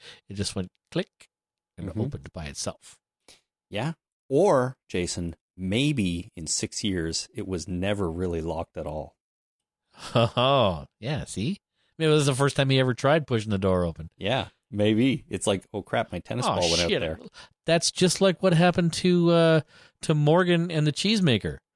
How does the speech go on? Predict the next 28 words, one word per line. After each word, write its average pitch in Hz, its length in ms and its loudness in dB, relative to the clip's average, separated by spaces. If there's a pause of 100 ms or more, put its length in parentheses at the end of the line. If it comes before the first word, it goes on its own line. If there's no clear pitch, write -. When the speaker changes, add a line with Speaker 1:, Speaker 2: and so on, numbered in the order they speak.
(160)
Speaker 2:
Uh-huh. 98 100 -6
Speaker 1:
That 214 220 2
door 214 240 4
wasn't 214 300 4
locked. 233 420 0 (400)
Speaker 2:
Yeah, 104 200 -8
you're 127 160 -4
right. 135 320 -8 (220)
It's 113 120 -6
a, - 140 -12
it's - 140 -8
a, - 60 -8 (640)
it's - 140 -12
happened 131 340 0
on 143 80 0
the 139 80 0
show 151 200 0
before, 139 480 -6 (160)
so 87 300 -14
<laughs> - 260 -4
maybe 135 240 -4
that's 123 260 0
the 117 100 -8
case 113 340 -4
now. 110 240 -4
I 80 100 -4
don't 92 140 -4
know. 101 200 -6